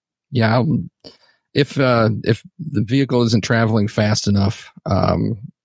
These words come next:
and these things seem to get, uh, like they're getting a little bit too frisky, I'll go ahead and take control and, uh, increase my speed.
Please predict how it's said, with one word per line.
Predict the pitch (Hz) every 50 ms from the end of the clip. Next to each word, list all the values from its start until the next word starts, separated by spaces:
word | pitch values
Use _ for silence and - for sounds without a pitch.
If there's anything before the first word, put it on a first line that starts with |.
| - -
and | 104 110 101 98 101 98 95 92 98
these | 107 101 90
things | - 113 101 95 -
seem | - 107 98 92
to | 98
get, | 101 104 95 - - -
uh, | 95 - _ _ _ _ _ -
like | - 117 104 92
they're | - 101
getting | 95 104 95 95
a | 98
little | 98 98 95
bit | - 87 135
too | - - - 104
frisky, | - - 113 101 - - - 98
I'll | 101 95 95 95 98 -
go | - 110
ahead | 147 110 101 98
and | 95 92 -
take | - 117 104 - -
control | - 101 - - 104 101 98 92
and, | 95 101 - - _ - - - _ _ _ -
uh, | - 101 101 98 90 - - - 139 113 _ _ _ -
increase | 113 107 98 - 117 101 - -
my | 98 98
speed. | - - - 107 98 95 110